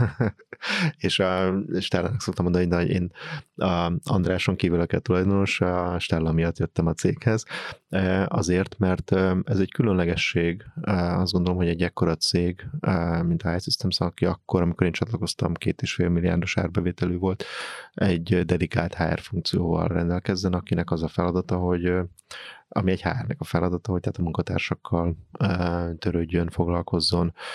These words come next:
ö, és csinálja a, a H R-es fejlesztéseket. Tehát, hogy ez a, ez a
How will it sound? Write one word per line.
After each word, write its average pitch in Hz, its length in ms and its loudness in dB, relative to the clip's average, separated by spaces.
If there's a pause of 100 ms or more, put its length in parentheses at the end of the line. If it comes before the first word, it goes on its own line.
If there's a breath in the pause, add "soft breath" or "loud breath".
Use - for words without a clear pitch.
(520 loud breath)
ö, 90 580 2
és - 200 0
csinálja 90 540 2 (240)
a, 90 280 2 (120)
a 101 40 2
H 87 200 0
R-es 85 200 0
fejlesztéseket. 98 880 0 (480 loud breath)
Tehát, 92 200 0
hogy 92 140 2
ez 95 120 2
a, 90 300 2 (380)
ez 92 220 0
a 87 400 2